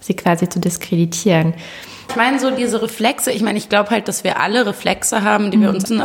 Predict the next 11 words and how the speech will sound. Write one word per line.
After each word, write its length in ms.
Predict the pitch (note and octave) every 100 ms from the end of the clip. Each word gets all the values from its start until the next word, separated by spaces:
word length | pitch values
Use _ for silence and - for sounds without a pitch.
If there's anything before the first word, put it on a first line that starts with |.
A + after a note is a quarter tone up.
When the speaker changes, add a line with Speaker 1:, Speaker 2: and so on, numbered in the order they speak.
| - - -
Speaker 2:
abtrainieren 580 | F3+ - G#3+ A3 A3
müssen, 180 | G#3+ G#3+
aber 200 | F#3+ F3+
wenn 100 | F3
man 220 | F3+ F3+
sich 180 | E3+ F3+
sozusagen 320 | - D#3+ F3+
ein 60 | E3+
bisschen 280 | E3 - D#3+
damit 280 | D#3 D#3 -
beschäftigt, 880 | - A3 C4+ - - E3 E3+ -